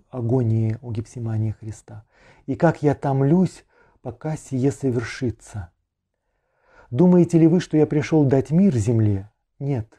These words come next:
говорю вам, не мир, но разделение. Ибо отныне пятеро в одном доме станут разделяться, трое против двух и двое против трех.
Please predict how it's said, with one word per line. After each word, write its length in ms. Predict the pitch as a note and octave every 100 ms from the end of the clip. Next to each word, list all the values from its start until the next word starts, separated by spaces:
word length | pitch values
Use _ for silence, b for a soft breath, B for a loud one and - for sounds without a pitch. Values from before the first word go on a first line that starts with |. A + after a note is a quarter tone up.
| -
говорю 320 | G#2+ G#2 G2+
вам, 340 | G2 G2+ G#2 _ _ _ _ _ _ _ _
не 120 | A#2+ B2
мир, 280 | D#3 E3 -
но 260 | A#2+ A#2+ -
разделение. 1000 | B2+ A2 G2 B2 A#2 G#2+ G#2 G2+ G#2 - _ _ _ _ _ _ -
Ибо 240 | C#3 C3
отныне 400 | B2+ D#3 F3+ D#3
пятеро 400 | A#2 D#3+ D#3 C#3
в 60 | B2+
одном 260 | A#2+ C3
доме 260 | B2+ D3+ D3+
станут 420 | A2 C3 B2 A#2
разделяться, 720 | B2 A#2 B2 C#3 E3 - C3 b b b
трое 300 | - D#3 D#3
против 320 | C3+ C3+ C3
двух 340 | A2+ A#2+ F3+ -
и 60 |
двое 260 | A#2+ A#2 C#3
против 380 | G#2+ B2 - -
трех. 360 | - D#3+ E3+